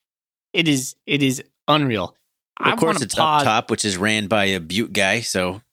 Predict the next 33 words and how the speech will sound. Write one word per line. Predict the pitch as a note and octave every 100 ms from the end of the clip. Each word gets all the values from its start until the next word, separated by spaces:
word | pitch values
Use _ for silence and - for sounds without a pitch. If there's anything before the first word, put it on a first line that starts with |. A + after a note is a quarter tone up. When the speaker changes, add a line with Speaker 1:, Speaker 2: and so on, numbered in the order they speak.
| _
Speaker 2:
of | -
course. | - G#2+ F#2+
Speaker 1:
Yeah, | C3 G2 - - -
Speaker 2:
<laughs> | - D#3+
Speaker 1:
Colt | D3+ -
Anderson. | C3 A#2+ A#2 G#2+ B2+ G#2+ _ _ _ _ _ _ _ _ _ _ _ _ _ _ _ _ _ _ _ _ -
<sighs> | - - - -
I | E3+ D3+
said | - A#3 A3+
this. | D#3+ C3 - -
I, | C3 E3 D#3+
I, | - A2+ F3 G3 - _ _ _
I | - D3+
did | G3 G3
a | C#3+
solo | B2+ - F3+ F3+ F3
show | - D3+ B2 A2+ G#2+ _ _ _ _ -
on | B2+ B2+ C3
Matt | B2+ B2
McKay | A#2 - B2+ A#2+
when | A#2+ A2+ A#2+ _ -
Tommy | D3+ E3
Mellott | D#3 C#3+ C#3+ C#3
was | C3 - -
getting | D3+ C#3+ B2+
benched, | A#2+ A#2 A#2 - -
and | - A2+ G#2+ - -
that | A#2 C3+
came | C#3 C#3+
out. | B2+ A#2 A2
I, | G2+ A2
I | A2 A2+
did | B2 A#2+